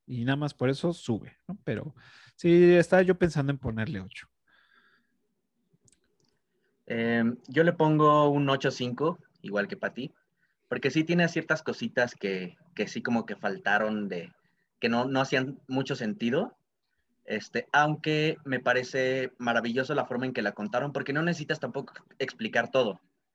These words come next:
Speaker 2: pero sí había ciertas cositas que sí necesitabas explicar de, "Güey, ¿qué pedo?". Y me faltó, sí me faltó eso que, que tiene el libro, esas, este, ese underlining que tienen, este, eh, los vampiros como pareja,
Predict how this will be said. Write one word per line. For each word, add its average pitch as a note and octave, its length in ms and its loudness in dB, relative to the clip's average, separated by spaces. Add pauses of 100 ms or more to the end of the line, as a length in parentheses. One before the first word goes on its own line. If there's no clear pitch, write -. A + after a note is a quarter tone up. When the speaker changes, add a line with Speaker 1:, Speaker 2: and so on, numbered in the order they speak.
(280)
Speaker 2:
pero A2+ 160 2
sí - 140 -4
había A#2+ 280 0
ciertas A#2+ 300 -4
cositas A2+ 380 -8
que G#2+ 80 -10
sí A2 100 -10
necesitabas G#2 460 -6
explicar G2+ 420 -10
de, G2+ 100 -4
"Güey, G2+ 180 -6
¿qué G#2 100 -12
pedo?". E3 360 -2 (720)
Y B2+ 680 -6
me C3 180 -4
faltó, E3 920 2 (680)
sí - 160 -4
me G3+ 100 2
faltó C3+ 360 2
eso C3+ 180 -4
que, B2 180 -6 (100)
que A2+ 120 -6
tiene B2 340 -4
el A#2+ 100 -2
libro, B2+ 400 -4 (400)
esas, A2+ 680 -6
este, G#2 580 -10 (120)
ese B2 200 -2
underlining A#2+ 1000 0
que A2 100 -4
tienen, A2 560 -2 (360)
este, G#2+ 640 -8
eh, C3 120 -10
los A#2 220 -4
vampiros B2 480 -4
como A2 260 -6
pareja, G#2+ 440 -4